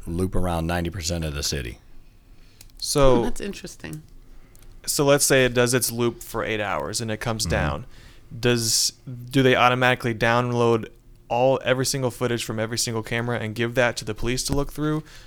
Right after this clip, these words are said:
Speaker 2: Or is it only, "Okay, we know something happened in this area, we're only gonna ask for footage from that one camera"?
Speaker 1: That's right. N-, not that one camera from that one time period. They wanna see what
Speaker 2: Just that
Speaker 1: happened at
Speaker 2: time
Speaker 1: that time,
Speaker 2: period.
Speaker 1: right.
Speaker 2: So they don't just get the, automatically the entire
Speaker 1: No,
Speaker 2: footage
Speaker 1: no,
Speaker 2: of
Speaker 1: no.
Speaker 2: everything, so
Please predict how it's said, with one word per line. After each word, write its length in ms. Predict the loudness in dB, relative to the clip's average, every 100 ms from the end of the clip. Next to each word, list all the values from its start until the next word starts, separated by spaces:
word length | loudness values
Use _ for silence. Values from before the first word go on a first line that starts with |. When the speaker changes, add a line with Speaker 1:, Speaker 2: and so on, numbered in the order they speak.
| -4
Speaker 2:
Or 140 | 2
is 80 | 4
it 80 | 4
only, 240 | 2 2
"Okay, 380 | 0 0 -2 -2 -6 -4
we 160 | -2
know 180 | 4 4
something 300 | 4 0 0
happened 300 | 0 2 0
in 60 | 0
this 200 | 0 0
area, 320 | 0 0 0
we're 140 | 2 0
only 140 | 0
gonna 160 | -4 -4
ask 340 | -2 -2 -2
for 140 | -4
footage 380 | -6 -4 -4 -6
from 180 | -6 -6
that 200 | -4 -4
one 260 | -6 -8 -8
camera"? 420 | -10 -8 -8 -6
Speaker 1:
That's 140 | -4 -2
right. 180 | -4 -4
N-, 260 | -2 -2 2
not 160 | 2
that 140 | 4 4
one 200 | 2 2
camera 340 | 0 0 0
from 160 | -2 -2
that 160 | 0 -2
one 180 | -2
time 300 | -2 0 -2
period. 340 | -2 -6 -8 -12 -8
They 100 | -4
wanna 200 | 0 2
see 280 | 2 2
what 80 | 2
Speaker 2:
Just 180 | 2 4
that 220 | 4 2
Speaker 1:
happened 60 | 2
at 40 | 0
Speaker 2:
time 100 | 0
Speaker 1:
that 40 | 0
time, 140 | 0 0
Speaker 2:
period. 180 | -2
Speaker 1:
right. 220 | -2 -2 -4 -14 -20 -2
Speaker 2:
So 100 | 4
they 100 | 6
don't 160 | 6
just 220 | 6 4 6
get 160 | 4
the, 140 | 0 -4
automatically 460 | -4 -2 -4 -6 -8
the 120 | -8
entire 520 | -10 -6 -6 -4 -2
Speaker 1:
No, 360 | 0 0 -2 -6
Speaker 2:
footage 480 | -8 -8 -4 -4 -6
Speaker 1:
no, 60 |
Speaker 2:
of 220 | -8 -14 -8
Speaker 1:
no. 60 | -2
Speaker 2:
everything, 420 | 0 0 -4 -8
so 160 | -10